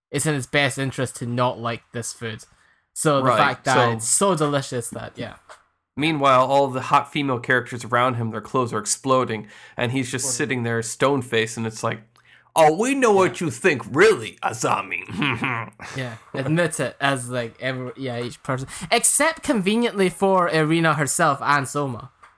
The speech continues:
Speaker 1: Doesn't blow off
Speaker 2: Yeah,
Speaker 1: the thing,
Speaker 2: those
Speaker 1: because I guess
Speaker 2: are
Speaker 1: they
Speaker 2: the
Speaker 1: are the
Speaker 2: only
Speaker 1: chefs.
Speaker 2: two who don't get affected this season. All the, all of the other ones, by the end of it, their clothes all come off.
Speaker 1: Mm-hmm.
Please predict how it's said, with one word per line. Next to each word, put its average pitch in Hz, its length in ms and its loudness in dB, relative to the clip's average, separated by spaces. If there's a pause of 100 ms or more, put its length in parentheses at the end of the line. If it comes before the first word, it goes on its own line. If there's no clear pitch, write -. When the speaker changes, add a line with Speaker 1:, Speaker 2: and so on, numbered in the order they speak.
(260)
Speaker 1:
Doesn't 160 200 0
blow 143 180 -4
off 135 100 -6
Speaker 2:
Yeah, 151 120 4
Speaker 1:
the - 40 -10
thing, 123 100 -2
Speaker 2:
those 208 240 4
Speaker 1:
because 127 160 -2
I 127 80 -2
guess 135 120 -2
Speaker 2:
are 156 100 6
Speaker 1:
they 135 60 0
Speaker 2:
the 127 80 2
Speaker 1:
are 123 40 -2
the 151 60 -2
Speaker 2:
only 185 240 0
Speaker 1:
chefs. - 140 -10
Speaker 2:
two 175 200 2
who 139 160 -4
don't 139 400 2
get 143 140 0
affected 120 640 -2 (140)
this 123 200 -4
season. 113 640 -8
All 208 480 6
the, 214 260 2 (440)
all 214 920 6
of 165 200 4
the 160 140 4
other 143 180 4
ones, 120 240 -2
by 135 180 4
the 139 200 0
end 139 160 2
of 123 120 -2
it, 120 200 -2
their 196 180 6
clothes 165 460 4
all 143 400 6
come 120 280 -2
off. 95 480 -4 (600)
Speaker 1:
Mm-hmm. 123 320 -8